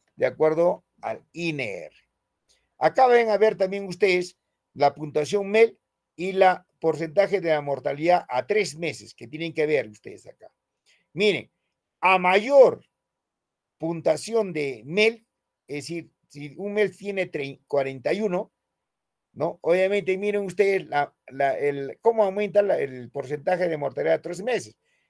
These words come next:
Miren, en forma similar, casi generalmente entre ochenta al cien por ciento, obviamente, la mortalidad. Entonces, acá tenemos que tener en consideración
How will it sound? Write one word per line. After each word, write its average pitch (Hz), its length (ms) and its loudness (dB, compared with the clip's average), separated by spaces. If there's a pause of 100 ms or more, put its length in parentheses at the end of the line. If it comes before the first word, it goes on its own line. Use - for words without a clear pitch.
Miren, 156 340 -4 (340)
en 127 200 -10
forma 160 380 -2
similar, 117 560 -8 (320)
casi 180 260 4
generalmente 160 460 -4
entre 127 260 -10
ochenta 262 640 0 (340)
al 117 220 -2
cien 240 400 -6
por 123 180 -10
ciento, 185 560 -8
obviamente, 151 460 -4
la 131 120 -2
mortalidad. 110 640 -10 (1000)
Entonces, 185 560 2 (280)
acá 226 520 4 (340)
tenemos 202 320 2
que 190 80 -2
tener 175 240 -4
en 196 140 -4
consideración 156 720 -4